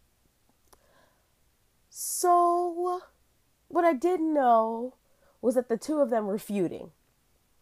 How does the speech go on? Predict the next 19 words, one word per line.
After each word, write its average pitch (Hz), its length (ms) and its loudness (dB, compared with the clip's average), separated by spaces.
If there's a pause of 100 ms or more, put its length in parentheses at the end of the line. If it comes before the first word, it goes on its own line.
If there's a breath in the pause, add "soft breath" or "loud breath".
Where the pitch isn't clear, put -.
(600)
Both 262 220 4
of 254 80 -8
them 269 180 -2
are - 140 -6
activists. - 680 -8 (400 soft breath)
Both 214 160 -2
of 214 40 -8
them 196 140 0
are 170 160 -4
outspoken 233 500 -2
activists. - 540 -8 (320 loud breath)
And 185 100 -2
apparently 277 400 -2
both 247 160 2
of 220 60 -10
them 214 120 -6
were 175 120 -4
former 220 400 -4
friends 165 500 -4